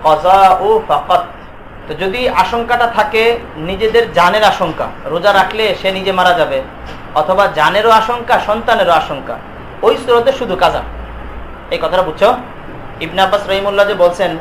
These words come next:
যে হামেল এবং মুরদি'র ব্যাপারে হুকুমটা এখনো বেলা নস্খ রয়ে গেছে, তো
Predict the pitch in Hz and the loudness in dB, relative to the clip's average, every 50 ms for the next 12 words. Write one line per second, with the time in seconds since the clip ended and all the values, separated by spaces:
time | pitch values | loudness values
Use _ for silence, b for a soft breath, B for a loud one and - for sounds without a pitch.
0 | - - - - - - - - - - - - 165 185 196 202 233 262 262 - | -10 -14 -16 -16 -16 -16 -14 -8 -6 -6 -2 2 4 4 4 4 4 0 2 2
1 | - 214 220 214 196 185 190 214 214 196 - 196 190 202 233 233 233 - 214 214 | 2 2 2 0 -2 -2 -2 -2 -2 0 0 0 2 4 2 2 2 0 0 2
2 | - 214 233 254 240 185 - - - - - - - - 185 190 196 233 233 180 | 2 2 4 4 2 2 0 -2 -8 -16 -16 -16 -8 -6 -4 -2 0 0 0 0
3 | - 214 190 185 - 220 - 170 185 180 202 214 220 220 196 185 185 - - 226 | 0 0 0 0 0 -2 -2 -2 0 2 4 4 4 4 4 0 -2 -2 -2 -2
4 | 202 202 214 202 175 160 147 - - 120 - - - - - - - - - - | 0 0 0 0 0 -2 -4 -6 -10 -12 -14 -14 -16 -14 -14 -14 -14 -14 -14 -16
5 | - - - - - 180 185 | -16 -16 -16 -2 0 2 2